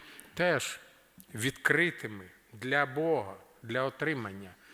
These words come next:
Ото, що притча є за чотири в-, е, вида почви, ми пам'ятаємо. Якщо там почва негарна, то плод, за який казав вже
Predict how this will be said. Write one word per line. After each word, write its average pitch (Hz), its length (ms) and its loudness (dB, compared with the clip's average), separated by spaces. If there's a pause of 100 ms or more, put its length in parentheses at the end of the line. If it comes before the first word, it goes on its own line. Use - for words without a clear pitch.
(380)
Ото, 131 580 4
що 123 340 -2 (100)
притча 143 400 0
є 131 260 0
за 113 280 4
чотири 127 640 10 (340)
в-, 110 640 -8
е, 113 400 -6 (260)
вида 120 300 2
почви, 143 720 0 (380)
ми 123 200 -2
пам'ятаємо. 120 840 2 (560)
Якщо 131 540 2
там 123 340 4
почва 127 380 4
негарна, 131 720 4 (300)
то 120 280 -2
плод, 135 540 0 (520)
за 113 160 -2
який 113 300 0
казав 107 440 -4
вже 101 360 -8